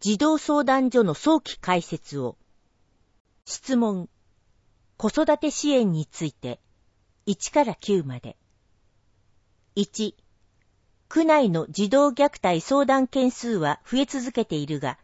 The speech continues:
認識は。子ども未来部長。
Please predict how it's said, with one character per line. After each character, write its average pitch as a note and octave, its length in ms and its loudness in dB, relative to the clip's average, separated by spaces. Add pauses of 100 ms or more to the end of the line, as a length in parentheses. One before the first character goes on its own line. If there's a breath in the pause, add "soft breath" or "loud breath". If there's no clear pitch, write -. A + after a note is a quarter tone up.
(400)
認 B3+ 200 6
識 - 340 -6
は。 E3 180 -2 (1500)
子 A3 140 2
ど C4 120 8
も C#4 140 4
未 A3 160 4
来 A#3 240 4
部 G#3 120 -2
長。 C3 460 -8